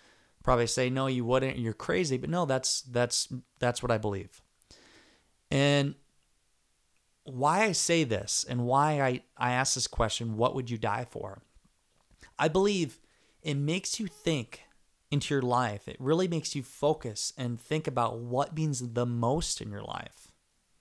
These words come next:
So let's say you're working that corporate job or you're, you're working somewhere where you don't like.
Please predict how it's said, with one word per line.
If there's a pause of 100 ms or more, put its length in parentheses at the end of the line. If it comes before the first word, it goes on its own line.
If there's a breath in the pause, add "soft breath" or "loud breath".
(720 soft breath)
So
let's
say
you're
working
that
corporate
job (460 soft breath)
or
you're, (760)
you're
working
somewhere
where
you
don't
like.